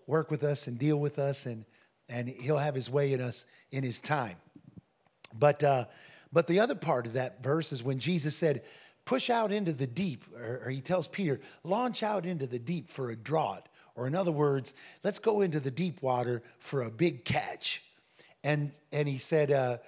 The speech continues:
to Peter, "Peter, uh, drop your net here." And Peter's like, "Lord, we fished all night long and we didn't catch anything." And which I, I reckon, you know, it, I, it's understandable. P-, uh, Jesus wasn't a fisherman, uh, in the natural. You know, I think, uh,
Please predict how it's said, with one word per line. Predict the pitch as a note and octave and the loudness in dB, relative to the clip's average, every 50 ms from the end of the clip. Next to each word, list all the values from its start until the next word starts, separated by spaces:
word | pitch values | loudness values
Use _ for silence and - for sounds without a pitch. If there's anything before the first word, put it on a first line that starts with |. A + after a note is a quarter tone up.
| - - _ _ _ | -20 -20 _ _ _
to | - C#3 | -6 -2
Peter, | - - E3+ E3 D3 C#3 B2+ | 0 2 2 4 4 2 0
"Peter, | - F3+ G#3 G3 E3+ D#3+ C3+ - - - _ _ _ _ - | 0 0 0 2 2 0 0 -4 -8 -16 _ _ _ _ -2
uh, | D3 C#3+ C3+ C3 C3+ C#3 C#3 | -2 0 0 0 -2 -6 -4
drop | - F#3+ G3+ G#3 G#3 D#3+ | -2 0 0 0 0 -2
your | D3 D3 C#3+ | -2 -2 2
net | D3 D#3+ D3 A2+ | 2 2 0 0
here." | - G#2 B2+ B2+ A2 F#2+ F2 - - - - - _ - | -2 -4 -4 -4 -4 -4 -8 -14 -18 -20 -20 -20 _ -12
And | A#2+ A#2 G#2+ | -12 -10 -4
Peter's | - D3+ D#3 C#3+ C#3 B2 - | 0 0 0 0 0 -2 0
like, | C3+ B2+ B2 - - - | 0 -2 -2 -4 -6 -2
"Lord, | C3 C#3+ D#3 D3+ C3+ | 2 2 4 2 2
we | C3+ D3 | 0 -2
fished | C#3 - - D3 C#3 - - D#3 | -4 -4 -4 -4 -6 -4 -2 -2
all | C#3+ D3 D3 | 0 0 0
night | D3 D3 D3 C#3+ C#3+ | 0 -2 -2 -2 -2
long | C#3+ C#3 C#3+ C#3+ C3+ | -4 -2 -2 -4 -4
and | B2+ | -4
we | C3+ D3 | -4 -2
didn't | C#3+ C#3 C#3+ C#3 | -2 -2 -4 -4
catch | - D3 C#3 C3+ - | -4 -4 -4 -2 -4
anything." | D3 C#3+ C#3 C3 - D3 C#3+ D3 D3 C#3+ - - - - - - - _ | -4 -4 -4 -4 -4 -4 -4 -4 -4 -8 -12 -16 -20 -20 -20 -20 -20 _
And | - C3 C3+ C3+ C3 - - - | -2 0 0 0 0 -2 -6 -2
which | - E3 E3+ - - | 0 0 0 0 0
I, | - F3 F#3 F#3 - | 0 0 0 0 0
I | - F#3 | 0 2
reckon, | F#3 A3 A#3+ - - F#3 D#3 C#3+ | 2 2 0 2 2 0 2 2
you | D3 | 2
know, | C#3+ D3 D3+ D#3+ D#3+ | 4 4 4 4 4
it, | C#3+ C3+ D#3 - - | 2 2 0 0 -2
I, | C3 D3 | -2 -2
it's | C#3 B2+ - | -2 -2 -2
understandable. | F3 F#3 F3 C3 - - - F#3+ E3+ C#3+ B2+ A2+ B2 B2 A#2+ - - - - - - - | -2 -2 -2 -4 -4 -4 -2 -2 0 -2 -2 -2 -2 -2 -4 -6 -10 -20 -20 -20 -10 -6
P-, | - F#3 - | -6 -4 0
uh, | C3+ C#3+ C3+ | 0 0 0
Jesus | A#2+ - A3+ G#3+ C#3+ D#3 D3 - | 0 0 -2 0 0 -2 -2 -2
wasn't | E3+ F#3+ E3 C#3+ D3+ | -2 -2 -2 0 -2
a | C3+ | -2
fisherman, | - - G#3+ F3+ - - C#3 C3 B2 A#2+ A#2 A2+ - _ - - _ _ - | -2 -2 -2 -2 -2 -2 -4 -4 -4 -6 -6 -8 -12 _ -20 -20 _ _ -8
uh, | B2+ | -4
in | C#3+ D3+ D#3 D#3 | -2 0 2 2
the | D3 | 2
natural. | C#3+ E3+ F#3 F3+ C3 - - G#2+ F2+ G2 G#2 | 2 0 0 -2 -2 -4 -6 -8 -10 -12 -10
You | G#2 A2+ B2 | -6 -2 0
know, | C3 C3+ C#3+ D3 D3 | 2 4 4 4 4
I | C3 A#2+ | 2 0
think, | - F3 E3 D#3 - D#3+ | 0 0 0 0 0 0
uh, | D#3 D3 C#3+ C3 | 2 2 2 0